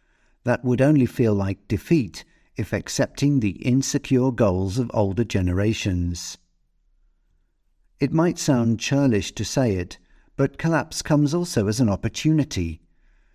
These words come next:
That becomes clear when we realize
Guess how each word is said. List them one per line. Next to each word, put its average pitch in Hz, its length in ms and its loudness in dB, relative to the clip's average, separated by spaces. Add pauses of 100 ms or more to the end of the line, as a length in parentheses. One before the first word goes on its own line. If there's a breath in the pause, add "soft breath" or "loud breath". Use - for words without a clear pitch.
(120)
That 139 220 0
becomes 147 420 0
clear 110 440 2
when 107 200 2
we 127 120 2
realize 113 720 0